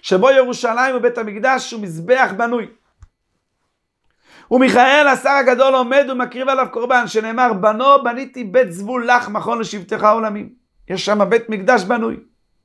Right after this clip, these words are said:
ומנהלן שהמקום הזה שנקרא זבול, יקרא שמיים. דכתיב, "הבט משמיים וראה מזבול קודשך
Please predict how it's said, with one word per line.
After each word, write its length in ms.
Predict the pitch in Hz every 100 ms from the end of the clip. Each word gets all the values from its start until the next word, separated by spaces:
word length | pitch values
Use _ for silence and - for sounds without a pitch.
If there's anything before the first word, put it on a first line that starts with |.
| _ _ _ _ _ _ _ _ _ - - -
ומנהלן 540 | 262 247 269 269 254
שהמקום 500 | - 220 220 - 247
הזה 200 | 220 214
שנקרא 420 | 175 208 185 220
זבול, 280 | 180 190 233
יקרא 240 | 220 233
שמיים. 440 | 220 214 226 269 190 - _ _ _ _ _ _ -
דכתיב, 360 | 127 - 247
"הבט 400 | 202 170 262 262
משמיים 560 | 214 185 180 220 226 202
וראה 300 | 190 196 226
מזבול 460 | 196 151 165 226
קודשך 380 | 175 196 175 175